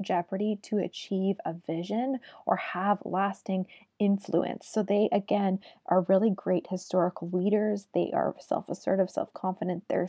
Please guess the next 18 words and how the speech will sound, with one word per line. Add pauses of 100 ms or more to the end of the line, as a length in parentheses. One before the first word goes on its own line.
the
strong
ones. (300)
They're
the
ones
who,
when
we
really
need
someone
to
stand (120)
up
and
do
something,